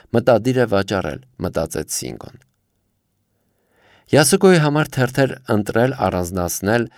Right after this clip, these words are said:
առավոտվա լույս տեսածները առավոտվաների հետ, երեկոյանները երեկոյանների և դասավորել այնպես, որ ամսաթվերը մնան երեսից, Կիկուկոյի պարտականությունն էր։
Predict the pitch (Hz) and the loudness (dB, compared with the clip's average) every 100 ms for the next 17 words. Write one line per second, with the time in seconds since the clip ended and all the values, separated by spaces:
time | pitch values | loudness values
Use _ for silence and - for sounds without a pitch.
0 | _ _ 101 120 135 131 151 135 131 131 | _ _ 2 2 2 0 0 0 0 0
1 | 120 110 113 - 123 101 95 90 - 87 | 0 0 -2 0 2 2 0 -2 -4 -6
2 | 87 85 82 85 104 117 - _ _ - | -4 -6 -6 -2 0 0 -4 _ _ 2
3 | 117 127 131 127 135 147 131 87 82 82 | 2 4 2 2 2 0 0 0 -2 -4
4 | 76 80 80 80 80 107 131 - - _ | -4 -4 -6 -8 -2 -2 -2 -6 -20 _
5 | - 95 101 98 101 98 101 - 101 95 | -2 2 4 4 4 4 2 0 -2 0
6 | 107 98 90 - 92 - 92 101 110 104 | 0 0 0 -2 -4 -4 -4 0 0 0
7 | 87 90 90 87 82 82 - 131 131 - | -2 -2 -2 0 -2 -2 -2 -4 -4 -12
8 | _ _ - 131 117 - 76 67 71 69 | _ _ -2 0 0 0 -4 -4 -10 -10
9 | 69 67 - - - - - - | -12 -10 -12 -12 -14 -14 -14 -18